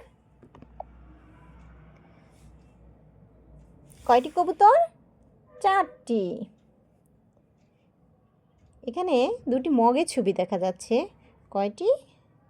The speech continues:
দুটি। পাশে কিছু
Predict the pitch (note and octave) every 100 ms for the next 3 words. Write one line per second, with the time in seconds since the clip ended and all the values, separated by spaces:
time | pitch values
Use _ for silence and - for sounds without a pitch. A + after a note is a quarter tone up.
0 | _ - C#4 C#4+ C#4 - F3+ - F#3+ _
1 | _ _ _ _ _ _ _ _ _ _
2 | _ _ _ - F#3 - C#4 G4+ - C#4
3 | A#3